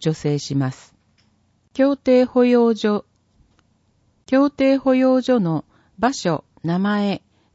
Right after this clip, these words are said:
電話の一覧表がありますので読み上げます。江南市、スイートピア江南。零五八七五三の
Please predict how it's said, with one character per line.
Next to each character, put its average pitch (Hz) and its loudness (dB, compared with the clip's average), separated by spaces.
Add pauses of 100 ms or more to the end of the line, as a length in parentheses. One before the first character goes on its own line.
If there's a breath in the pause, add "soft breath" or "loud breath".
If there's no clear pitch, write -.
電 240 2
話 233 0
の 226 0
一 220 -6
覧 214 -2
表 208 -2
が 202 -2
あ 196 -2
り 190 -4
ま 190 -4
す - -12
の 160 -2
で 135 -6
読 143 -4
み 151 0
上 156 -2
げ 143 -4
ま 139 -4
す。 - -20 (1300)
江 285 2
南 269 4
市、 139 -8 (360)
ス - -4
イ 262 2
ー 254 -2
ト 247 0
ピ 160 -4
ア 135 -6 (160)
江 180 -2
南。 160 -2 (840)
零 247 -2
五 240 0
八 170 -8
七 170 -4 (200)
五 214 -4
三 214 -2
の 135 -4